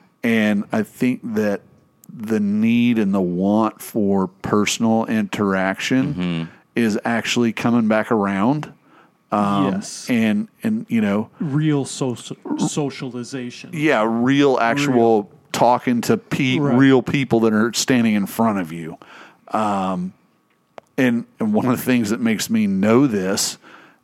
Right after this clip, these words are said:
Speaker 1: is Wyatt and a bunch of his buddies just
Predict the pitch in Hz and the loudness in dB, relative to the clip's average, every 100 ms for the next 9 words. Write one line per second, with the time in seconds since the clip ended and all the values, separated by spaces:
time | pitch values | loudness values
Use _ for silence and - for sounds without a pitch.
0 | - 123 113 110 104 - _ _ _ _ | -4 0 2 2 0 -4 _ _ _ _
1 | _ _ _ _ _ _ _ _ _ 101 | _ _ _ _ _ _ _ _ _ -6
2 | 95 104 107 131 104 104 117 117 113 110 | 0 2 2 0 -2 -4 0 0 2 2
3 | 143 123 98 95 92 107 120 - _ _ | 2 0 -2 -4 -2 -4 -4 -10 _ _
4 | _ _ _ _ _ _ _ - 104 101 | _ _ _ _ _ _ _ -14 -10 -4
5 | 117 110 110 - - | 0 2 0 -2 -8